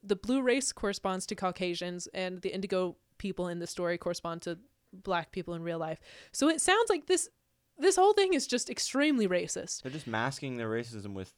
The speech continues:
Speaker 2: different
Speaker 1: Uh,
Speaker 2: colors.
Speaker 1: different colors, yeah. It, it
Speaker 2: That's
Speaker 1: doesn't
Speaker 2: so
Speaker 1: make it better.
Speaker 2: stupid.
Speaker 1: And the books, like, also says that on every planet in the universe, these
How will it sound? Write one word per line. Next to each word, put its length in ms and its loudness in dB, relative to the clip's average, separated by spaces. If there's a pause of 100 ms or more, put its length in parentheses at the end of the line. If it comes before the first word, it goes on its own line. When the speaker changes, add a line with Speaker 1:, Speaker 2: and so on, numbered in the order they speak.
(220)
Speaker 2:
different 360 0
Speaker 1:
Uh, 60 8
Speaker 2:
colors. 140 -2
Speaker 1:
different 340 4
colors, 440 6
yeah. 200 8
It, 120 2
it 120 0
Speaker 2:
That's 180 -2
Speaker 1:
doesn't 200 4
Speaker 2:
so 40 2
Speaker 1:
make 100 2
it 100 -4
better. 340 6
Speaker 2:
stupid. 260 -12
Speaker 1:
And 340 2
the 140 0
books, 400 -2 (300)
like, 240 0
also 260 4
says 300 0
that 100 0
on 180 -2
every 260 -2
planet 420 -4
in 100 -2
the 100 0
universe, 520 0
these 280 -4